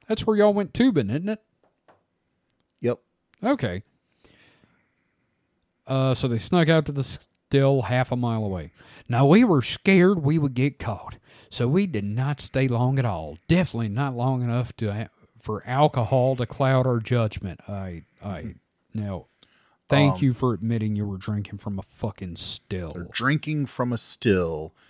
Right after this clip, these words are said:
Speaker 2: out in bumfuck Mississippi. And I live in Mississippi. I can tell you, this is bumfuck Mississippi.
Speaker 1: This is the fuckest of bums.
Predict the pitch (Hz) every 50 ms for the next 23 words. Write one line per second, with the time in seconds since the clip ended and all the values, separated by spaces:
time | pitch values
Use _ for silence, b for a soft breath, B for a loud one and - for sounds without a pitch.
0 | b b b _ _ _ 95 98 92 92 87 - _ - 101 98 90 87 87 85
1 | 85 85 90 - _ _ _ _ _ _ - 92 104 120 127 120 - - - 120
2 | 110 110 - _ 117 113 104 - - 107 - - 113 - 92 87 80 101 147 190
3 | 214 208 190 185 170 170 151 - - - 156 143 - 104 101 117 127 131 117 -
4 | 131 131 123 98 92 104 117 113 127 135 107 - _ _ - 110 113 107 101 98
5 | - - 104 101 - _ - 95 92 - - - - - 101 95 - _ 135 165
6 | 175 - 208 175 - - 175 147 123 107 - - - - - - - 180 165 156
7 | - - 143 127 - - - - 135 120 101 - _ - 117 110 101 92 87 85
8 | 80 76 - - - -